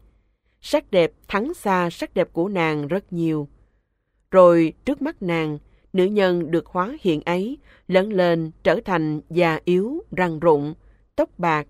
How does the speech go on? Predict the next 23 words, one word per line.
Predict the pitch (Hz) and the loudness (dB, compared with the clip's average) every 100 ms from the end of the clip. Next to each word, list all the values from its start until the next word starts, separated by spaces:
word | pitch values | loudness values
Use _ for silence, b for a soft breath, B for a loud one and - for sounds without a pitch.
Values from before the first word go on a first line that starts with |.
| _ | _
da | 160 196 190 | -2 0 0
nhăn | 190 196 190 - - _ _ _ - | -2 -4 -4 -10 -20 _ _ _ 2
và | 180 165 160 151 - | 4 6 2 -2 -8
ngồi | 180 175 165 | 0 2 4
ngã | 156 156 | 2 -2
xuống | 180 220 247 | -2 -4 -4
đất | 277 - _ - | -8 -8 _ -6
với | 180 190 233 | -4 -4 -6
chiếc | 247 285 - | -10 -10 -6
quạt. | 170 151 _ - _ _ _ _ _ _ _ _ _ _ | -6 -6 _ -20 _ _ _ _ _ _ _ _ _ _
Khema | - 190 180 165 - | -2 0 2 0 -2
thấy | 185 226 | -8 -6
vậy, | 208 165 147 165 _ _ _ _ | -4 -2 -4 -6 _ _ _ _
tự | 202 175 | 0 0
hỏi | 175 147 196 311 _ _ - | 2 0 0 -10 _ _ -2
không | 254 | -2
biết | 285 - | -2 -6
thân | 240 220 185 | -4 -2 0
mình | 170 156 151 | 0 0 -6
có | - 285 | -6 -4
chịu | 185 160 156 | 0 -2 -2
hoàn | 165 147 | -4 -2
cảnh | 160 139 247 | -2 -4 -6